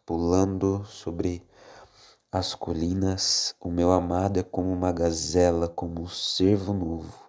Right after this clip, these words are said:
Vejam, lá está ele, atrás do nosso muro,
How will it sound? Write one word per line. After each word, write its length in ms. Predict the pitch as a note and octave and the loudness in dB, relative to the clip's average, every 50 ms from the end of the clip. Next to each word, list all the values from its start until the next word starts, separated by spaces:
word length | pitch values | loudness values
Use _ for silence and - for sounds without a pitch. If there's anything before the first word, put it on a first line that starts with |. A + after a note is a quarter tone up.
| _ _ _ _ - - - - - - - _ - | _ _ _ _ -20 -20 -20 -20 -20 -20 -20 _ -8
Vejam, 540 | D2+ D#2 F2 F#2 F2+ F#2 F#2+ G2+ G2 G#2+ A2+ A#2 - - - _ _ - | -2 2 4 4 4 4 2 2 2 0 -2 -8 -14 -20 -20 _ _ -6
lá 200 | F2+ F2 F2+ F#2 | -2 0 2 2
está 340 | F#2+ - - - - F2+ F#2+ | 2 0 -2 -2 -2 0 2
ele, 400 | F#2 F2 E2+ E2 F2+ G2 G#2 - _ _ _ _ _ _ - - - | 2 2 0 0 -4 -6 -8 -12 _ _ _ _ _ _ -20 -20 -6
atrás 800 | - F2+ F#2+ F#2 - - - F2 F2 F2 F2+ F#2 F2+ F2+ F2+ F#2 | -2 0 0 0 -2 -2 2 4 4 6 6 6 4 2 0 -4
do 160 | - - F#2 | -8 -8 -8
nosso 400 | E2+ E2 E2 F2 E2+ - - - | -6 -4 -2 -4 -4 -6 -8 -12
muro, 580 | E2 E2 F2 E2+ E2+ F2 F2 F2 F2 F2 F#2+ A2 | -10 -10 -8 -8 -6 -6 -4 -4 -6 -8 -10 -12